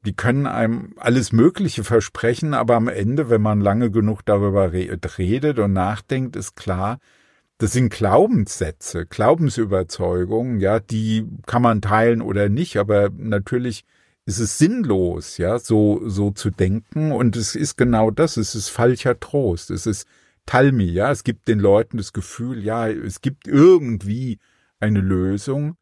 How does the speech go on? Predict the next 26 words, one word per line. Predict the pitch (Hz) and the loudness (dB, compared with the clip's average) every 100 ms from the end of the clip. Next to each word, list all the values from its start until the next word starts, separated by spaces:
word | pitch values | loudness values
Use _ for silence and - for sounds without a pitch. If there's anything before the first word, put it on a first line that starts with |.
| _ | _
aber | 110 117 110 | 0 2 2
die | 98 | 0
Lösung | 98 95 107 139 156 143 | 0 2 2 2 0 0
wird | 139 139 | -2 -2
eben | 139 139 | -6 -4
immer | - 147 | -4 -4
vertagt | 143 147 143 - 139 95 80 - | -2 -4 -4 -2 -2 -2 -6 -8
auf | 98 95 | -8 -4
ein | 98 | 0
Jenseits, | 101 113 98 92 82 78 - | 4 4 2 0 -4 -4 -6
auf | 85 113 | -6 -2
ein | 98 | -2
späteres | 90 - 113 120 110 95 92 | -2 2 4 4 0 -4 -6
Leben. | 104 95 90 85 - - - - | -4 -4 -2 -6 -10 -16 -18 -10
Und | 104 117 | -2 0
das | 156 | 0
ist | 180 - | 0 2
eben, | 160 156 151 147 _ | 4 4 0 -6 _
finde | - 147 151 143 | -4 2 4 2
ich, | - 160 - - | -2 -6 -6 -6
auch | 139 123 - | 0 0 0
etwas, | 135 - 127 120 - | -6 -2 0 0 0
was | 113 - | -2 0
mich | 110 113 - - | -2 -2 -6 -8
sehr | - 107 131 | 0 2 2
beschäftigt | 120 - 135 - - 143 - | 0 -4 -4 -6 -6 -6 -8